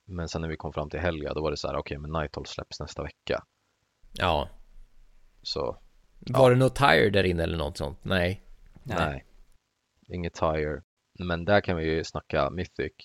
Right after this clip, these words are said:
Speaker 1: all hoppet, Odins hopp för svårighetsgrad kontra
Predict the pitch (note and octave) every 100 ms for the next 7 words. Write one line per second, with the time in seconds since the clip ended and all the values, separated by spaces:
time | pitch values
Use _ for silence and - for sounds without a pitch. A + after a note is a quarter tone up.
0 | - E2+ D#2+ F2 G2 _ - D2+ _ -
1 | - _ _ _ _ _ - G2+ G2 E2+
2 | D#2+ - - - - G#2 - _ - -
3 | - E2+ E2+ D#2 - F2+ C#2+ E2 - E2+
4 | D#2 - D#2 D2+